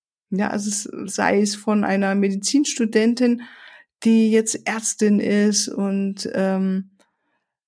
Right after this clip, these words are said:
ich bin da voller Hochachtung für, weil ich denke mal, ich weiß, dass Medizinstudenten unglaublich viel lernen müssen, ne? <laughs> Hab ihr dann auch diesen kleinen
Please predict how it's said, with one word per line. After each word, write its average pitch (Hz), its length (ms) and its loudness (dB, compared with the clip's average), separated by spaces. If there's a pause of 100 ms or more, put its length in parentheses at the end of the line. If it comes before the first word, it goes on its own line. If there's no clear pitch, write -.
(120)
ich - 260 -6
bin 220 180 4
da 208 100 4
voller 226 320 2
Hochachtung 269 540 0
für, 208 180 2
weil 202 80 4
ich 202 60 2
denke 208 160 2
mal, 202 120 0
ich 202 140 -6
weiß, 254 460 0
dass 190 260 -4
Medizinstudenten 208 880 0
unglaublich 220 500 2
viel 208 140 2
lernen 302 400 2
müssen, 185 600 -2
ne? 226 340 2 (120)
<laughs> - 600 -14
Hab 208 160 -4
ihr 226 60 4
dann 208 180 0
auch - 160 -2
diesen 196 320 -2
kleinen 202 480 0